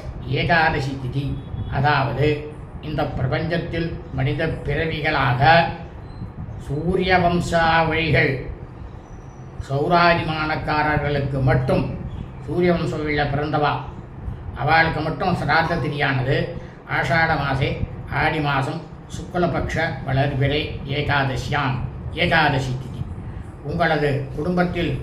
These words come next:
உங்களது தாயாரோ, தகப்பனாரோ அல்லது உடன் பிறந்தவர்களோ ஆடி மாதம் சுக்லபக்ஷ ஏகாதசி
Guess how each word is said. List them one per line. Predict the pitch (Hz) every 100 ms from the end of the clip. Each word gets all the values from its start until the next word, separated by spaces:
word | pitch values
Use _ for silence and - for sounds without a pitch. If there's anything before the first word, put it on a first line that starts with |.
| 135
உங்களது | 147 156 147 139 131
தாயாரோ, | 143 160 160 160 170 139
தகப்பனாரோ | 131 - 151 147 143 151 147
அல்லது | 131 135 131
உடன் | 151 139
பிறந்தவர்களோ | 143 139 127 131 131 135 127 - - - - - - - 131 139
ஆடி | 170 175 170
மாதம் | 160 151 165 170 - - - -
சுக்லபக்ஷ | - 180 180 165 135 160 151 127 - - - - - 147
ஏகாதசி | 165 175 165 151